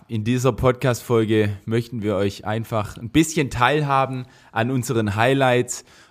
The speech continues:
und, ja, einfach ein bisschen besprechen, was uns dieses Jahr bewegt hat. Und,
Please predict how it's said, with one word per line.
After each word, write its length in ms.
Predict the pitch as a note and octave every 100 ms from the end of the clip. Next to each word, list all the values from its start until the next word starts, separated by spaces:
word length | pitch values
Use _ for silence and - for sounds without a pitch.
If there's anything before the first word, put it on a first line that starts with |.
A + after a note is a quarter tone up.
| _
und, 640 | G#2+ G#2 G2+ G2+ F#2+ - - -
ja, 200 | F#2 F2 D#2+ -
einfach 280 | - G#2+ G#2
ein 100 | G2+
bisschen 320 | G#2 - G2+
besprechen, 580 | G2 - - A#2 B2 A#2
was 180 | G2+ -
uns 260 | C3+ B2+ A#2
dieses 320 | A#2+ A2 G#2
Jahr 220 | A2+ G#2
bewegt 500 | G2 F#2 A#2 C#3+ -
hat. 260 | C#3 B2+ - - - _ _
Und, 800 | - G#2+ G2 G2 G2 F#2+ F#2+ F2+